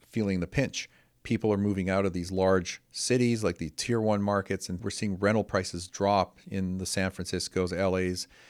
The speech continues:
New York, Washington, D C, and other places where we have high-end property. So what we're really seeing are rental rates going up in the mid-market, low and upper mid-market, and they're actually coming down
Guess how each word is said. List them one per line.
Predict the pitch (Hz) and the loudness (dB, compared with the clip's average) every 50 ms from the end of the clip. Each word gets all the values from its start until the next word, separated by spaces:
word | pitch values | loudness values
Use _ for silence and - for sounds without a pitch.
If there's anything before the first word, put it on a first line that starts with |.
| - - - - - _ _ - | -20 -20 -20 -20 -20 _ _ -2
New | 104 120 135 | 2 4 6
York, | 139 127 120 117 113 107 104 - - - - - - | 8 8 8 8 6 6 2 0 -8 -18 -18 -8 -2
Washington, | 104 101 101 98 - - 98 - - 92 90 | 2 2 2 2 0 -4 -6 -4 -4 -6 -4
D | 87 90 90 | -4 -4 -4
C, | - - - 101 95 95 95 95 | -2 -2 -2 0 0 2 2 2
and | 90 87 87 82 | 0 0 -2 -2
other | 95 117 113 101 | 0 0 0 0
places | - - 101 92 - - 95 95 | 0 0 -2 -2 -2 -6 -8 -4
where | 92 87 87 90 87 85 87 - _ - | -2 0 2 2 2 0 -2 -6 _ -8
we | - 98 92 | -4 -4 -2
have | 95 101 90 90 90 - - | 0 0 0 0 -2 -4 -10
high-end | - - - - 104 101 95 95 95 92 92 92 90 - _ _ | -18 -10 -4 -2 0 2 2 2 0 -2 -4 -6 -10 -18 _ _
property. | - - 98 95 92 - 87 85 85 82 - _ _ _ _ _ | -4 -2 -2 -2 0 -2 -6 -8 -8 -10 -14 _ _ _ _ _
So | - - 110 104 104 | 2 6 8 8 8
what | 101 101 113 113 98 | 8 8 6 6 6
we're | 110 104 | 6 4
really | 104 120 143 139 127 107 | 6 8 8 8 8 6
seeing | - - - 107 98 98 95 95 92 - - _ | 4 0 0 2 2 2 2 0 -2 -6 -10 _
are | - 92 90 87 87 87 85 78 - | 0 4 4 6 6 4 4 2 -2
rental | 104 104 110 110 127 131 - 139 117 | 0 2 4 4 4 4 2 2 4
rates | 117 113 120 120 - - | 4 2 2 2 -2 -6
going | - - 110 104 98 95 87 - | -2 2 2 4 4 2 2 2
up | 110 104 107 - - - - - _ - - | 2 2 2 2 -2 -12 -20 -20 _ -10 -4
in | 107 101 92 92 92 90 | -2 0 0 0 -2 -2
the | 90 98 90 85 85 87 90 - - _ _ _ - | -2 -4 -2 -2 -2 -2 -2 -4 -8 _ _ _ -4
mid-market, | 95 92 95 107 117 123 120 113 113 117 120 120 - 135 135 131 135 - | -2 2 4 4 4 4 4 2 4 4 2 2 2 0 0 0 -2 -4
low | - - 95 104 104 104 104 104 104 - - | -4 0 4 4 6 6 4 4 0 -2 -4
and | 95 87 82 | -4 -4 -2
upper | - 104 104 - - 98 | -2 -2 -2 0 0 0
mid-market, | 87 87 95 107 113 113 113 117 120 120 120 - 131 123 120 - _ - - _ - _ - | 2 2 2 2 2 2 2 2 0 0 0 -2 -2 -2 -2 -4 _ -20 -20 _ -20 _ -6
and | 95 95 92 90 - | -4 -2 -2 -4 -2
they're | - 95 87 | 0 2 2
actually | 92 95 - - 92 | 2 0 0 -4 -6
coming | 87 - - - 92 87 82 | -6 -6 -6 -6 -4 -4 -4
down | 82 95 101 98 95 90 90 87 90 | 0 0 2 2 2 0 0 -4 -8